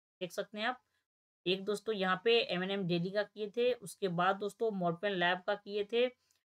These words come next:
रिलायंस पन्द्रह मिनट में एक बनाया था पैटर्न तो थोड़ा सा नीचे करेक्शन हुआ, फिर बाद में सेल हिट कर दिया। उसके बाद दोस्तों यहाँ पे डॉक्टर रेड्डी था जो कि पैटर्न बना रहा था but बनाया नहीं, एग्जीक्यूट बनाया but एग्जीक्यूट नहीं हुआ। उसका दोस्तों एमआरएफ़ का चार्ट था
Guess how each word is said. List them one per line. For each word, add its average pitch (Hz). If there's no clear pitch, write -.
रिलायंस 180
पन्द्रह 196
मिनट 196
में 208
एक 185
बनाया 170
था 202
पैटर्न 202
तो 208
थोड़ा 180
सा 196
नीचे 170
करेक्शन 180
हुआ, 226
फिर 214
बाद 185
में 185
सेल 180
हिट 175
कर 151
दिया। 151
उसके 220
बाद 214
दोस्तों 220
यहाँ 196
पे 233
डॉक्टर 190
रेड्डी 185
था 240
जो 196
कि 196
पैटर्न 185
बना 175
रहा 214
था 226
but 214
बनाया 156
नहीं, 196
एग्जीक्यूट 226
बनाया 214
but 175
एग्जीक्यूट 196
नहीं 165
हुआ। 131
उसका -
दोस्तों 208
एमआरएफ़ 185
का 214
चार्ट 196
था 202